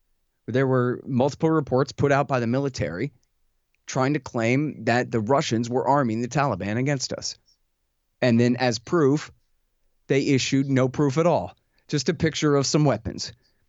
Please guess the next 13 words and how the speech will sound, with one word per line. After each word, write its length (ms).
And 120
in 60
fact, 260
the 60
guys 320
at 160
Task 380
and 120
Purpose, 500
the 120
military 560
website, 600
soundly 1000